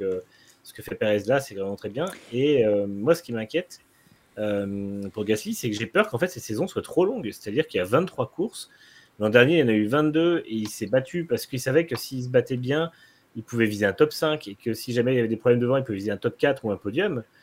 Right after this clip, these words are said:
Mais là, s'il se bat bien et qu'il y a un peu de problème devant, on a déjà vu que cette année, c'est le cas parce qu'il y a quand même beaucoup d'abandons dans les top teams, euh, dans les équipes devant, en tout cas. On a vu des abandons chez Alpine, chez, euh, Red Bull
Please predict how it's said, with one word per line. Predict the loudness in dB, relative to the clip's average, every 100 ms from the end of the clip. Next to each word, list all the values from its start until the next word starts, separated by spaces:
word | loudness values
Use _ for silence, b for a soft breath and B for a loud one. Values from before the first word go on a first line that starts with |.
| b b -4
Mais | 4
là, | 6
s'il | 4 -2 -6 -2
se |
bat | 2 2
bien | 2 0 2
et | -2
qu'il | -4 -4
y |
a | -4 -6 -6
un | -4
peu | -2 -4
de |
problème | 4 4 4
devant, | 2 0 -2
on |
a | 0
déjà | 0
vu | 0
que | -2
cette | -8 -6 -2
année, | -2
c'est | -4 -8
le |
cas | -6 -6
parce | -8
qu'il | -10 -6
y |
a |
quand | -4
même |
beaucoup | -4 -2 0
d'abandons | 2 2 -2
dans | -4
les | -6
top | -10
teams, | -12 -12 -14 b b b b
euh, | -2 0 0
dans | 2 2
les | 0
équipes | -2 0
devant, | 2 0
en |
tout | -2 -2
cas. | 0
On | 0
a |
vu | -4
des | -6 -6
abandons | -6 -6
chez | -6 -6
Alpine, | -6 -6 -6
chez, | -6 -6 -2 0
euh, | 0 -2 -6 -8
Red | -4 -4
Bull | -2 0 -2